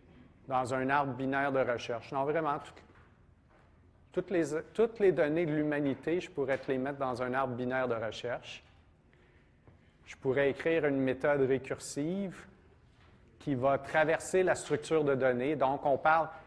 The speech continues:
l-, l'humanité produit dix à la vingt-deux, dix à la vingt et un, dix à la vingt-deux éléments de données par jour. Donc, je pourrais en mettre des milliers de fois plus que ça dans un super disque.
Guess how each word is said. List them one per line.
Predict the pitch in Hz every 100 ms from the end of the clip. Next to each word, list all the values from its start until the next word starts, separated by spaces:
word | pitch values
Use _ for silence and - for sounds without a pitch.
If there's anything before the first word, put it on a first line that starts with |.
| -
l-, | 135 143 - 135
l'humanité | 156 180 185 233 214
produit | - 147 131 139 175 151
dix | 120 156 160
à | 156
la | 139
vingt-deux, | 123 135 127 120 139 147 151
dix | 123 160 170
à |
la | 143
vingt | 139 131
et | 147
un, | 156
dix | 143 143
à |
la | 151
vingt-deux | 127 123 117 143 147 156 147 - - - -
éléments | 139 143 131 147
de | 135
données | 120 131 135 143
par | 135 101
jour. | 104 123 135 185 185 127 - - - - - - - - - - - - - -
Donc, | 123
je | -
pourrais | - 131 160
en | 143 131
mettre | 151 160 - - - - - -
des | 131
milliers | 135 135 151 185 170 170
de | 170
fois | - 160
plus | - 156 -
que | 139
ça | - 123 147 175 - - - - _ 123
dans | 135 123
un | 127 123 120 113 - - _ _ _ _ _ _ _ _ -
super | - - 135 147 135 120
disque. | 110 127 160 - -